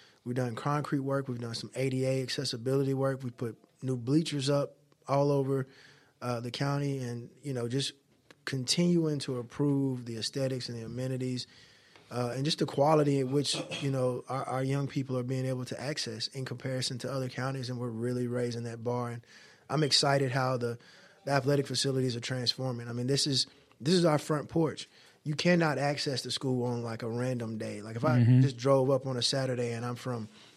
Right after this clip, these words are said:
Speaker 1: you know, Texas and I, and I'm looking to move into the area, you know, I get my first indication by how the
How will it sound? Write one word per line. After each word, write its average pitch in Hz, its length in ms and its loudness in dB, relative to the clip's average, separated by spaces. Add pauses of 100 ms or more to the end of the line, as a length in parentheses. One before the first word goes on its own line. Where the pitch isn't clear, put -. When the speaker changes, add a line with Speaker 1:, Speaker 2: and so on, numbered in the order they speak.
(400)
Speaker 1:
you 131 120 -2
know, 110 260 -6 (960)
Texas 135 520 0
and 123 120 0
I, 123 140 -2 (220)
and 123 120 -2
I'm 131 160 2
looking 139 260 4
to 127 100 -2
move 131 260 4
into 127 180 -2
the 113 120 -4
area, 120 460 0 (480)
you 127 100 -4
know, 120 100 -2
I 139 140 2
get 139 180 0
my 131 160 -2
first 135 340 0
indication 127 640 -2
by 117 180 -2
how 127 240 0
the 117 240 -6